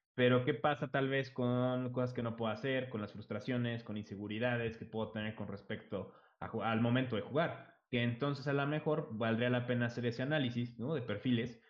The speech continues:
y entonces ver cómo podemos solucionarlo, ¿no? Los mejores juegos a lo mejor sí tienen como algunos esquemas o elementos para ir de la mano, pero a lo mejor habrá muchos que no, o que no consideren este tema que también tiene que ver,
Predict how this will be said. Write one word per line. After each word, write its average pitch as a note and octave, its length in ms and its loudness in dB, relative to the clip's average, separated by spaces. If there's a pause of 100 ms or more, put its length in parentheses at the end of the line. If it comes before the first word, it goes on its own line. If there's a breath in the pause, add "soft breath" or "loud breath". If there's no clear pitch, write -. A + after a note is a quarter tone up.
y A2+ 120 0
entonces A#2 400 0
ver A#2+ 200 0
cómo B2 300 2
podemos A2+ 380 0
solucionarlo, A#2+ 560 -2
¿no? D3 100 -2
Los C#3+ 160 2
mejores D#3 300 0
juegos F#3+ 200 0
a C#3 40 0
lo A2+ 100 0
mejor B2 240 -2
sí C#3 100 -6
tienen C#3 260 0
como G2 460 -4 (720)
algunos B2 360 2
esquemas A#2+ 440 0
o A2+ 40 0
elementos G#2+ 480 0
para G2 380 0 (200 loud breath)
ir A#2+ 180 6
de A#2 100 4
la G#2 140 2
mano, D#3 320 4
pero A2+ 120 2
a G#2 40 2
lo G#2+ 80 2
mejor A2+ 240 0
habrá A#2+ 200 2
muchos A#2+ 300 0
que A2+ 100 -4
no, B2 160 2
o A#2+ 140 -2
que G#2+ 100 -4
no A#2 140 -2
consideren A2 460 0
este A2+ 180 -4
tema A2 260 -2
que - 100 -6
también G#2 280 -4
tiene G2 200 -4
que G2+ 120 -4
ver, G2+ 220 -4